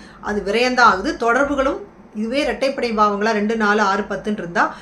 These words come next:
நண்பர்கள் மூலமாக ஒரு தொழில் பண்ணியிருப்பாரு, நல்ல வருமானத்தை ஈட்டியிருப்பாரு, ரொம்ப நல்லா இருந்திருப்பாரு. ஆனா அப்படி எதுவுமே இல்ல. ஆறாம் பாவமும் வேலைக்கு போறதும் நல்லா இல்ல. சரி,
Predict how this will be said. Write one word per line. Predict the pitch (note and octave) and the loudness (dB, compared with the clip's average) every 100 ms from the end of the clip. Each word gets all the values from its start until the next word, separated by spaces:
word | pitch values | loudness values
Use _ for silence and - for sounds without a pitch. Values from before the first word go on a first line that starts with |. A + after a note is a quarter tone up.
| - - | -20 -10
நண்பர்கள் | G3 B3+ D#4+ D#4 | -4 0 0 0
மூலமாக | B3 A3 G#3+ G3 F#3+ C4 E4 | 0 2 2 0 -2 0 0
ஒரு | A3+ | 0
தொழில் | - A3+ C4 | 2 0 0
பண்ணியிருப்பாரு, | A#3+ G#3 F#3 G3+ G#3+ | 0 -2 -2 -2 -2
நல்ல | A3 G#3 A#3+ | 0 0 0
வருமானத்தை | G3+ A3 C4 B3+ G#3+ | 0 0 2 2 0
ஈட்டியிருப்பாரு, | G3+ G3+ F3+ A3 | -4 -4 -4 -2
ரொம்ப | A#3 A3+ | -2 -2
நல்லா | G#3 A3+ C#4 | 0 4 4
இருந்திருப்பாரு. | A#3 F#3+ D#3+ E3+ | 4 -2 -6 -6
ஆனா | G3 C#4 | -2 0
அப்படி | C#4 A3 G#3 | 0 -2 -4
எதுவுமே | F#3 A3 B3 | -2 0 2
இல்ல. | A#3 E3+ D#3 - - - | 0 -2 -6 -14 -20 -2
ஆறாம் | G#3 B3+ D4 | 4 6 6
பாவமும் | B3 A#3 C#4+ C4 | 2 -2 -2 0
வேலைக்கு | A#3 C4+ A#3+ | 0 0 0
போறதும் | A3 G#3+ C4+ | 0 0 0
நல்லா | F#3+ F3+ | 0 0
இல்ல. | E3+ - | -2 -6
சரி, | - B3+ | -8 -6